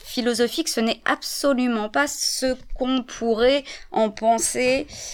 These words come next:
euh, par rapport à l'usage qu'on fait aujourd'hui du mot utilitariste. Euh, ce n'est pas du tout un égoïsme, c'est une recherche collective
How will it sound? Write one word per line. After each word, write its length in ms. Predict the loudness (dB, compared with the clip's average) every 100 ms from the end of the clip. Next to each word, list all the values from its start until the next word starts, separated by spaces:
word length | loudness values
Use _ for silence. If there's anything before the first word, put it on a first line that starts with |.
| 4
euh, 340 | 10 12 10 8
par 220 | 4 4
rapport 380 | 4 4 6 6
à 80 |
l'usage 400 | 6 4 4 4
qu'on 160 | 2 -2
fait 160 | 2 2
aujourd'hui 420 | 4 2 2 0
du 140 | 0
mot 180 | 0 -2
utilitariste. 880 | -4 -4 -4 -4 0 0 0 -4 -8 -16 -4
Euh, 120 | 0 0
ce 240 | 0 0
n'est 160 | 0 2
pas 220 | 2 0
du 220 | -2 -8
tout 280 | -6 -6 -4 0
un 240 | 2 2
égoïsme, 640 | -2 -2 -4 -4 -4 -4 -6 -10 _
c'est 460 | -8 -4 -4 -2 0
une 120 | 0
recherche 800 | 0 -2 0 0 0 0 -2 0
collective 720 | 0 2 -2 -6 -6 -6